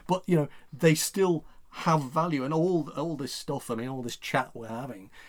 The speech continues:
is because this stuff does, as far as we're concerned, as far as quite a lot of people are concerned,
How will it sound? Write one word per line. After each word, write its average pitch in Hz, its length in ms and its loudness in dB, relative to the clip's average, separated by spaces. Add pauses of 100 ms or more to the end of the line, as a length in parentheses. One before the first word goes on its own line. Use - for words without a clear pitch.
is 135 160 0
because 151 540 2
this 127 180 -4
stuff - 400 -4
does, 147 340 0
as - 100 -10
far 143 220 2
as 113 100 -2
we're 135 220 2
concerned, 117 420 -2
as 107 100 -8
far 131 180 -2
as 120 100 0
quite 131 220 0
a 113 60 -4
lot 131 140 -4
of 151 80 -4
people 120 300 2 (220)
are - 200 -2
concerned, 107 520 -8